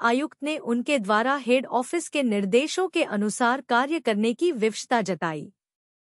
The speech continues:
अभिषेक कुमार ने चर्चा के दौरान बताया कि उनके कार्यालय में सत्रह हजार आवेदन उच्च पेंशन के लिए प्राप्त हुए हैं,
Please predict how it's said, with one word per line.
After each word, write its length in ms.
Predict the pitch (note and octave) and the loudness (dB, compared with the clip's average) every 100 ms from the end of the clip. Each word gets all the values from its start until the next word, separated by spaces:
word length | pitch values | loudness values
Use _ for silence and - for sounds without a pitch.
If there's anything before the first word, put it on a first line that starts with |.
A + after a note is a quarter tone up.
| _ _ _ _ - | _ _ _ _ -2
अभिषेक 480 | A3+ C4 - F#4 - | 0 0 2 0 0
कुमार 340 | C#4+ B3+ C#4 | 0 2 2
ने 180 | D4 D4 | 2 -2
चर्चा 460 | B3+ A#3+ A#3 C4 F4 | 0 0 2 2 0
के 180 | - D#4 | 2 0
दौरान 480 | G3+ G3 A3+ C#4 D4 | 2 2 2 0 2
बताया 480 | G#3+ F#3 G#3+ B3+ D4 | 0 2 2 2 -2
कि 180 | D4+ | -4
उनके 400 | - C4+ D4 E4+ | -4 -4 -4 -2
कार्यालय 640 | F#4 B3 A3 B3 C#4+ E4+ G4 | 0 2 2 4 2 2 0
में 240 | D#4 C#4+ E4 | 0 -2 -4
सत्रह 500 | - B3 A3+ D4+ F4 C#4+ | -2 -2 0 2 0 2
हजार 360 | A#3+ B3 B3+ - | 2 2 2 2
आवेदन 500 | A3 G#3+ C4 C#4+ D#4+ - | 0 2 2 2 -2 -4
उच्च 260 | E4 - | -6 -6
पेंशन 480 | F4 B3+ B3 - D#4 | -2 0 0 0 -4
के 120 | C4 | -2
लिए 220 | A#3 A#3+ C#4 | 0 0 -2
प्राप्त 460 | - A3+ A3+ - | 0 0 0 -2
हुए 200 | G3 G3 | -2 -2
हैं, 240 | F3 F3+ | -2 -6